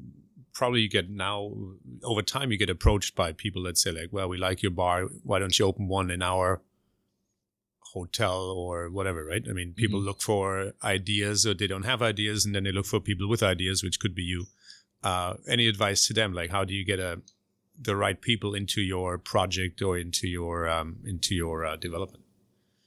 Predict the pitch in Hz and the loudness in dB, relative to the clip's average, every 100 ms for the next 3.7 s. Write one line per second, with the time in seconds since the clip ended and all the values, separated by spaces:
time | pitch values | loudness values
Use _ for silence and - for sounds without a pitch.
0 | _ _ - - - 123 - 165 190 - | _ _ -20 -20 0 2 2 0 -2 -6
1 | _ _ - 95 113 110 104 98 98 80 | _ _ -6 -2 0 0 0 0 0 -2
2 | - _ _ _ _ _ _ _ _ - | -4 _ _ _ _ _ _ _ _ -20
3 | _ 117 113 113 110 104 | _ 2 2 0 -2 -4